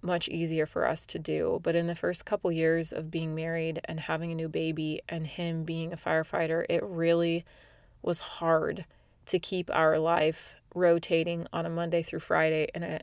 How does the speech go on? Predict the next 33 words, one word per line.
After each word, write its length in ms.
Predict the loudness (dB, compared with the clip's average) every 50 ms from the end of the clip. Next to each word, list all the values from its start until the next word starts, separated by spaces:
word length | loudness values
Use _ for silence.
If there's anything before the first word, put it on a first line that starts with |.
| -8 -8
in 120 | -6 -6
a 60 | -4
traditional 560 | -4 -2 -2 0 0 0 -2 -2 -4 -4 -4
weekend, 420 | -2 -2 -2 0 -2 -2 -2 -2 -4
because 480 | -6 -8 -2 -2 -2 -2 -2 -6 -12 -16 _ _ -20 -20 -20 -20 -20 -20 _ _ _ _ -20 -14
he's, 340 | -12 -4 -4 -4 -4 -4 -8 -12
he 180 | -8 -8 -2
just 220 | -2 0 -2 0 2
doesn't 340 | 2 2 2 0 -6 -8 -12 _ _ _
work 380 | -4 0 0 0 0 0 -4
like 240 | -4 -4 -4 -6 -6
that. 320 | -4 -4 -4 -4 -6 -8 -10 -18 -20 -20 -20 -20 -20 -20 -20 _ -2
Our 160 | 2 2 4
schedule 520 | 2 2 2 4 4 4 4 4 4 4 4
just 260 | 2 0 -2 -2 -4
will 200 | -2 0 0 0
never 300 | 0 -2 0 0 -2 2 2
operate 560 | 2 2 4 2 2 2 2 2 0 0 -2
like 240 | -2 -2 -2 -2 -4
that. 260 | -2 -2 -2 -4 -2 0
But 120 | 0 0
for 220 | 0 0 0 0 2
the 100 | 0 0
sanity 540 | 0 0 2 2 2 2 2 0 0 0 0
of 400 | 2 2 4 4 2 0 -4 -10 -16 -20 _ _ _
<laughs> 160 | _ -16 -10 -4 -2
my 140 | 0 0 0
motherhood 680 | 2 2 4 6 6 6 6 4 4 4 4 2 2 0 -2 -4 -4 -4 -6 -8 -8 -14
<laughs> 440 | -18 -18 -18 -18 -20 -20 -20 -8 _
and 320 | 2 2 4 4 2 2 2
raising 520 | 4 4 6 6 4 4 2 0 0 0
these 240 | -2 -2 -2 -4 -6
girls, 680 | 0 4 6 8 10 10 10 10 8 8 6 2 -2